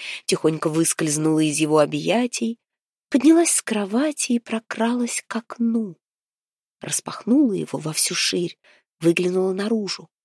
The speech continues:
Народ давно разошёлся, площадь была пуста. Напротив светились оконца княжеского терема.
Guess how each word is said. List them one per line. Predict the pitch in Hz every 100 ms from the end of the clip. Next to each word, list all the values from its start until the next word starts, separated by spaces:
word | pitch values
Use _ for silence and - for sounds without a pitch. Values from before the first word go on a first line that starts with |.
| _ _ _ _
Народ | 165 156 175
давно | 202 247 294
разошёлся, | 294 320 - 208 220 - -
площадь | 156 165 - 139
была | 139 147
пуста. | - - - - 190 - _ _ _ _
Напротив | 247 247 392 339 254
светились | - 233 294 294 -
оконца | 233 - 247 240 - 240
княжеского | 226 214 202 - - 214 226
терема. | - 190 160 151 -